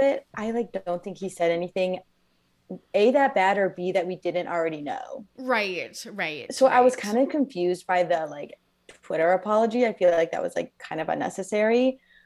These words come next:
Speaker 1: But then he goes and says that Zayn is his brother in his apology. And I'm like,
Speaker 2: Mm-hmm,
Speaker 1: "Is he
Speaker 2: mm-hmm.
Speaker 1: though?" Like,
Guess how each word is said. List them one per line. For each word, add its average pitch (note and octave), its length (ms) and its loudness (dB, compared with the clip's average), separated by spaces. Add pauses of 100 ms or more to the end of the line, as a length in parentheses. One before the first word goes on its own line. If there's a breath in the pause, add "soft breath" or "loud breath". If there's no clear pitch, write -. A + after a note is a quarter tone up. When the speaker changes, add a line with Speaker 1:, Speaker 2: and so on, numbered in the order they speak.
(140 soft breath)
Speaker 1:
But A#3 160 0
then B3 260 4
he A#3+ 280 0
goes G3+ 540 2
and G3 140 -8
says F3 500 2
that D#3+ 420 0 (400)
Zayn E3+ 280 -2
is E3+ 180 0
his D#3+ 160 -10
brother D#3+ 760 0 (260)
in F3+ 140 -2
his F3 160 -2
apology. C3+ 800 -2
And A3+ 80 -4
I'm A#3 100 2
like, B3+ 160 4
Speaker 2:
Mm-hmm, C#4+ 840 -4
Speaker 1:
"Is C4+ 280 4
he C#4+ 140 2
Speaker 2:
mm-hmm. - 20 2
Speaker 1:
though?" C4+ 720 0
Like, G3 460 0